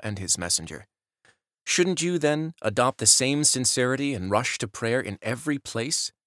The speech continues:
and at all times? If you do so, you will be experiencing the same psychological tranquility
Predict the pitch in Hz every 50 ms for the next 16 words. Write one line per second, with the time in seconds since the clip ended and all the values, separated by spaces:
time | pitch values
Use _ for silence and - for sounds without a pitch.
0 | _ _ - - 98 101 95 95 90 104 110 - 123 110 104 127 165 170 - -
1 | - _ _ _ _ _ _ _ _ _ _ _ _ _ _ - - - - -
2 | 120 117 117 156 202 - - - 90 76 76 - _ _ _ _ _ _ _ _
3 | - - 127 156 185 202 175 202 196 185 170 - - - - 175 170 165 160 160
4 | 160 - - 127 120 110 101 - - 156 160 170 180 185 - - 131 135 127 131
5 | 127 120 113 117 - 123 117 120 123 - - 127 120 117 104 - 113 101 87 82
6 | 87 87 -